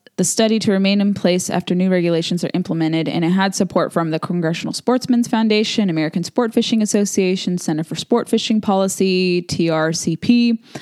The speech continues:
National Marine Manufacturers Association, and Coastal Conservation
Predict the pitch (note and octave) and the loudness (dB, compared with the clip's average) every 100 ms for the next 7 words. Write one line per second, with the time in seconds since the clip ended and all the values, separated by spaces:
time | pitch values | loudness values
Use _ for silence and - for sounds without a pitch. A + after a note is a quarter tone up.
0 | - - - - F3 F#3 E3+ E3+ F3 D#3+ | -18 -20 -8 -2 0 0 2 2 2 0
1 | E3+ A#3+ B3 A#3+ A3 G#3+ G#3 G3+ G3 G3 | 2 0 2 0 2 2 2 2 2 2
2 | - - E3+ - G3 - G3 F3 F3+ F3 | 0 0 0 0 0 0 -2 -2 0 0
3 | E3 E3+ - F3 | 0 -2 -2 -4